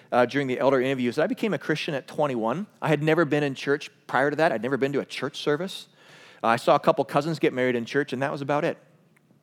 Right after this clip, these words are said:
I was twenty years old with some friends on the roof of a houseboat. We had, uh, been enjoying a few beers. Before you get all churchy on me, the drinking age in Canada is eighteen, so I was, I was well within my legal rights. Um,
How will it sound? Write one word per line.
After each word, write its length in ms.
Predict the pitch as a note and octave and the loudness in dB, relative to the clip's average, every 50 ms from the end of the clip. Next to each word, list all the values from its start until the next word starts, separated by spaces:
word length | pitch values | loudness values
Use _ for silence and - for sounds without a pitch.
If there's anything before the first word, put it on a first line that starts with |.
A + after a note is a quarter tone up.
| _ _ _ - - _ - - - - - - - | _ _ _ -20 -20 _ -20 -20 -20 -20 -14 -2 4
I 100 | - F#3 | 6 8
was 200 | G#3 G3 E3 - - | 8 8 6 4 -4
twenty 400 | - - - G#3+ A3+ B3 B3+ B3+ | -6 2 6 8 8 8 8 6
years 260 | A3+ G#3 F#3+ E3 C3+ | 6 6 6 8 8
old 300 | E3+ D#3+ D3 C3 C3 B2+ | 8 8 8 8 6 4
with 160 | B2 C#3+ D3 | 0 -2 -2
some 200 | - - D3+ C#3 | -2 -2 -4 -4
friends 340 | C3+ - D#3+ D#3 C#3+ C3+ B2 | -2 -2 -2 0 0 0 -2
on 100 | C3 B2+ | -2 0
the 60 | B2 B2+ | 0 0
roof 160 | C#3+ D3+ - | 0 0 0
of 80 | C3+ | -2
a 60 | B2+ A#2 | -2 -2
houseboat. 640 | - - C#3+ C3 B2+ - - - G2+ F2 D#2+ - | -2 0 -2 -2 -2 -2 -6 -6 -4 -4 -4 -4
We 180 | A2 B2+ C#3+ C#3 | -4 -2 0 0
had, 260 | D3+ C#3+ C3+ A#2+ - - | 0 0 -2 -4 -8 -4
uh, 240 | B2+ A#2 A2+ A#2+ A#2 - - - - - | -2 0 0 -2 -2 -8 -20 -12 -2 0
been 100 | D#3 D3+ | 0 0
enjoying 420 | D3 C#3 B2 C#3+ C#3+ D3 E3 E3+ | 0 0 2 2 4 4 4 2
a 60 | D#3+ | 0
few 240 | D#3 - - D#3+ E3+ | -2 -4 -4 -4 -2
beers. 460 | D3+ C#3+ A#2+ B2 D#3+ G#3 - - - _ _ _ _ _ _ - | 0 2 2 2 0 -2 -4 -10 -16 _ _ _ _ _ _ -10
Before 240 | - D3+ - - C#3+ | -8 -6 -2 0 0
you 60 | C#3 | 2
get 120 | B2+ C#3+ C#3 | 2 2 2
all 80 | C#3+ | 2
churchy 360 | C#3+ - - C#3+ B2 - - C3+ | 0 -2 -6 -6 -6 -4 -4 -2
on 120 | C3 B2 | -2 -2
me, 160 | A#2+ C3 C3+ | -2 -4 -4
the 160 | A#2+ A#2 A2+ G#2 - _ | -2 -4 -4 -6 -8 _
drinking 280 | - C3+ C#3 - C3+ C3 | -6 -6 -6 -4 -4 -6
age 140 | C3 B2 C3+ | -6 -6 -6
in 60 | C3 | -8
Canada 300 | - C3 A#2 A#2+ B2 B2 | -4 -4 -4 -2 -2 -2
is 120 | A2 - - | -4 -4 -6
eighteen, 480 | A#2+ A#2 - - - - B2 A#2 B2+ D3+ | -6 -6 -8 -8 -8 -8 -8 -8 -8 -10
so 120 | - - | -12 -14
I 40 | A#2+ | -14
was, 120 | B2 B2 - | -12 -10 -10
I 60 | G2 | -8
was 120 | C3 C#3 - - | -8 -8 -10 -6
well 220 | A#2+ C3 C#3 D3+ | 2 4 6 6
within 200 | F3 F3 F#3+ F3+ | 6 4 0 -2
my 200 | F3 E3 E3 E3 | -2 -2 -4 -4
legal 260 | C#3 D3 D3 D#3+ D#3+ | -4 -2 -2 -2 -2
rights. 340 | D3+ C#3 C3 D#3 - - - _ _ - - - - - - - - - - - | -4 -6 -10 -10 -14 -20 -20 _ _ -20 -20 -20 -20 -18 -18 -18 -20 -12 -2 2
Um, 260 | B2+ B2 A#2+ A#2+ | 4 4 4 2